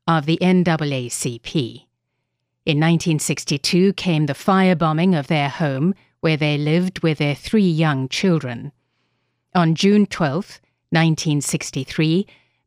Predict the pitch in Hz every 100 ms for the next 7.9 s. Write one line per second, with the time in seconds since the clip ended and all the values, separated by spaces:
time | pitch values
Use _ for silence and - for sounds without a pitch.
0 | 185 202 - 190 180 170 170 208 - 175
1 | 170 170 160 147 208 208 190 - - 190
2 | 175 - 160 151 147 190 - 151 127 135
3 | 147 139 - - 175 165 156 151 143 139
4 | 156 143 135 160 135 - 147 156 165 175
5 | 175 180 147 135 156 160 160 - - 180
6 | 180 160 151 139 - 151 147 131 156 156
7 | 151 - 151 131 - 156 135 127